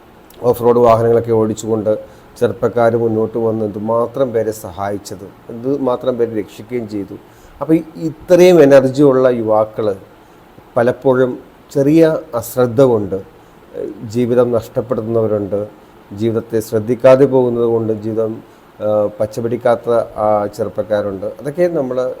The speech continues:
ആ, ചെറുപ്പക്കാർക്ക് എന്നും ഇനിയും ഒരുപാട് പ്രതീക്ഷയോടെ ജീവിക്കാൻ പറ്റുന്ന ലോകത്ത് തന്നെയാണ് നമ്മൾ ജീവിച്ചുകൊണ്ടിരിക്കുന്നത്. അപ്പോൾ എന്തോരം ചെറുപ്പക്കാർ അവരുടെ ജീവിതം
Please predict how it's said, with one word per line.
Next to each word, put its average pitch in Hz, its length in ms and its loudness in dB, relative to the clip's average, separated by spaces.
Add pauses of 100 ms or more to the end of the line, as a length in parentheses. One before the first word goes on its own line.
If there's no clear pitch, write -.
(220)
ആ, 110 40 -2 (400)
ചെറുപ്പക്കാർക്ക് 110 720 -6
എന്നും 117 400 -6 (400)
ഇനിയും 139 460 4
ഒരുപാട് 113 480 2
പ്രതീക്ഷയോടെ 110 920 -2 (400)
ജീവിക്കാൻ 117 580 -2
പറ്റുന്ന 117 260 -4
ലോകത്ത് 110 520 0
തന്നെയാണ് 101 440 -2
നമ്മൾ 98 180 -8
ജീവിച്ചുകൊണ്ടിരിക്കുന്നത്. 90 880 -16
അപ്പോൾ - 260 -14
എന്തോരം 135 320 -2
ചെറുപ്പക്കാർ 120 540 -4
അവരുടെ 110 260 -2
ജീവിതം 110 500 -4